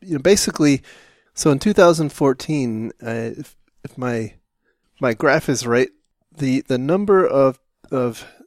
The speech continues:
breaches discovered in days or less was somewhere in the range of ten percent. And in two thousand fourteen, that jumped up to, I think, um, right around forty, forty-five percent,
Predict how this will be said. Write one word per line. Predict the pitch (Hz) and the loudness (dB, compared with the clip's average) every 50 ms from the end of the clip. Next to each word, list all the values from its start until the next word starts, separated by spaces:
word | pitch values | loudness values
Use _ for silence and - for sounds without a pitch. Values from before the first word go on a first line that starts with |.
| _ _ | _ _
breaches | _ 139 135 175 208 - - - 127 113 - | _ 0 0 0 0 0 -2 -2 -2 -2 -2
discovered | - - - - - - 151 143 139 143 139 131 | -6 -6 -6 -6 -4 0 0 0 2 0 -2 -2
in | 123 117 113 110 113 107 | -2 -6 -6 -6 -8 -10
days | 104 - 117 120 127 131 135 131 127 - | -6 -4 -2 -2 -2 -2 -4 -4 -6 -6
or | 107 107 104 | -6 -6 -6
less | 98 110 107 107 110 - - - | -4 -2 -4 -4 -4 -6 -10 -10
was | - 92 - | -10 -8 -6
somewhere | - - - 226 220 208 196 190 180 170 170 165 160 160 | -6 -6 -6 -6 -4 -2 0 0 0 0 0 0 0 -2
in | 135 - 135 131 127 123 120 | -2 -4 -6 -6 -6 -6 -4
the | 123 120 120 117 | -4 -4 -4 -6
range | 110 110 117 123 123 127 123 - | -6 -6 -6 -6 -6 -6 -6 -6
of | 120 113 _ | -8 -10 _
ten | - - 127 117 | -10 -10 -10 -10
percent. | - - 110 - - 117 104 101 - - _ _ - - - - - - _ _ _ _ _ _ 381 | -8 -10 -10 -8 -8 -8 -8 -10 -10 -16 _ _ -20 -20 -20 -20 -20 -20 _ _ _ _ _ _ -12
And | 143 120 117 117 113 117 117 117 - - _ | -10 -8 -6 -4 -4 -4 -6 -8 -12 -10 _
in | 160 127 123 120 120 | -6 -6 -6 -6 -4
two | - 165 | -4 -4
thousand | 156 - 160 151 143 - 143 127 | 0 2 2 2 2 -2 -8 -10
fourteen, | - - 147 139 135 _ - 160 156 160 143 120 110 _ _ - - _ _ _ _ _ - | -6 -2 -2 -2 -2 _ -4 -6 -4 -4 -4 -6 -8 _ _ -20 -20 _ _ _ _ _ -2
that | - 131 143 143 | 0 0 0 0
jumped | - - 170 156 151 - - | 0 -2 -2 -2 -2 0 0
up | 165 165 - _ - _ _ | 0 0 0 _ -20 _ _
to, | - - - 139 131 131 131 131 131 131 131 131 131 131 131 123 - - 254 | -12 -8 -4 -2 -2 0 0 -2 -2 -2 -2 -4 -4 -4 -6 -8 -10 -10 -10
I | 123 | -10
think, | 120 - 143 139 135 _ - | -8 -6 -8 -8 -8 _ -4
um, | 151 135 127 127 127 123 127 120 - - - - - _ _ _ - - - - - - _ | -2 -2 -2 -2 -4 -6 -8 -14 -16 -20 -20 -20 -20 _ _ _ -20 -20 -20 -20 -20 -14 _
right | - 156 156 | -4 -2 -2
around | 156 160 156 156 156 151 | 0 -2 -2 -2 -4 -6
forty, | 151 - _ _ _ _ - 143 143 151 156 147 143 143 143 147 151 147 151 147 | -10 -14 _ _ _ _ -6 -4 -2 -2 -2 -2 -2 -2 -2 -2 -2 -4 -4 -6
forty-five | 147 - 151 139 135 131 - - 123 135 _ | -6 -4 -6 -6 -6 -4 -4 -4 -4 -4 _
percent, | - 147 - - 104 - | -8 -12 -10 -10 -12 -14